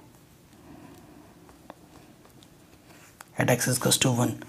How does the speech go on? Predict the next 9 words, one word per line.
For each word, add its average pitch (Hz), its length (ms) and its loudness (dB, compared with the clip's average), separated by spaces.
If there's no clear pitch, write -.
एलएचएल 123 300 6
निकालेंगे, 117 480 4
एलएचएल 127 300 6
मतलब 131 400 4
एक 131 140 6
से 135 120 6
छोटे 117 320 8
के 101 100 0
लिए, 101 240 0